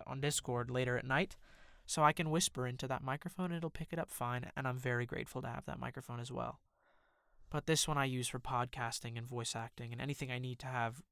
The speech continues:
crisp, clean, clear vocals for. Uh, and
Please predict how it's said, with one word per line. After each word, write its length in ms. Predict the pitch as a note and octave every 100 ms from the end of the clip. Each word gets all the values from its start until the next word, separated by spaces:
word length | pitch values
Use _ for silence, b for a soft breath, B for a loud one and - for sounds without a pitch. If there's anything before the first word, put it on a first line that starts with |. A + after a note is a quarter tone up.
| _ _ _ _ -
crisp, 380 | - C#3+ - -
clean, 480 | - D3 C3+ C3 B2+
clear 360 | - C3+ B2+
vocals 480 | B2 A#2+ A#2+ D3 -
for. 340 | - - D3 - _ b b b b b b b b b -
Uh, 500 | A#2+ A#2 A2+ A2+ A#2 - - - _ _ _ _ _ _ _ _ _ _ _ _ _ _ _ _ _ _ -
and 460 | C#3+ C#3 C3+ -